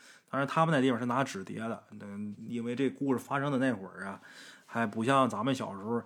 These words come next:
还，还，还条件还算是比较好的呢，还能花钱买这个。哎，这个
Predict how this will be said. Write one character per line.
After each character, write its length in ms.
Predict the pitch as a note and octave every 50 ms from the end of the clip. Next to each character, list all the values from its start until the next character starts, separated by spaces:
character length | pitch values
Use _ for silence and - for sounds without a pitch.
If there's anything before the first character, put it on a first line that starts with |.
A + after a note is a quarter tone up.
| - - - - - -
还， 180 | _ - A#2+ A#2+
还， 220 | A#2+ A#2 A#2+ A#2 A#2+
还 80 | A#2+
条 200 | A#2+ - - A#2
件 100 | C3 C3+
还 100 | B2 B2+ B2+
算 120 | C#3+ D3
是 60 | C3
比 100 | G#2+ B2
较 120 | D3 D#3+ D3+
好 320 | - - - - - G#3+
的 80 | - C3+
呢， 140 | B3 - - -
还 100 | - B2
能 100 | C3 B2+
花 200 | - D#3 E3+ E3
钱 180 | - C3+ F3
买 200 | F#3 C#3+ A2 G#2
这 100 | G#2 G#2+
个。 120 | G2+ F2 - _ _ _ _ _ _ _ -
哎， 220 | - F#2+ F#2 - _ _ _ _ _ _ _ _ _ _ _ - - - - - - - - - - _ _
这 180 | - C4+ C4+ B3+
个 800 | G#3 G3 E3+ D3 C3 A#2+ A2 G#2 G2+ F#2+ F#2 F#2 F#2 - -